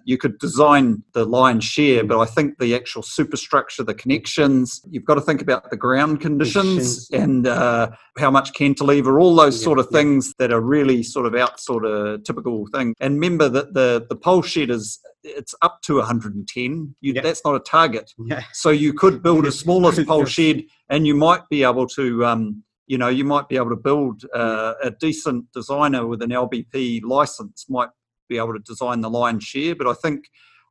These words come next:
Speaker 1: I would say just follow your normal process. So
Speaker 2: Yeah.
Speaker 1: when you're designing a house, if you're a licensed building practitioner,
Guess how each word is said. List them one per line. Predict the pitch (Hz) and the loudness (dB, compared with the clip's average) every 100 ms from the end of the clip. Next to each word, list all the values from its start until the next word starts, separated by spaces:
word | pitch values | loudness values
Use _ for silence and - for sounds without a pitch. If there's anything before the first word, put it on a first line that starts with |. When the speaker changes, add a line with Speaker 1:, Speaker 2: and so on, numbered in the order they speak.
| - | 2
Speaker 1:
I | 175 | 4
would | 180 175 | 6 4
say | 170 147 | 2 2
just | 117 127 - - | -2 -6 -8 -2
follow | 147 139 | 2 4
your | 123 | 4
normal | 123 131 123 | 4 4 2
process. | 120 139 135 - 113 - | 2 2 2 0 -6 -6
So | - 131 127 | 0 4 4
Speaker 2:
Yeah. | 117 | 2
Speaker 1:
when | 131 170 | 2 4
you're | 160 | 4
designing | 123 123 143 135 127 | 0 2 4 6 4
a | 113 | 2
house, | 156 185 - - | 2 0 -2 -12
if | - | -4
you're | 120 | -2
a | 113 | 2
licensed | 139 139 139 - | 2 2 -8 -6
building | - 156 156 | -2 -2 -2
practitioner, | 139 156 - 160 - 170 | -2 -4 -4 -10 -6 -6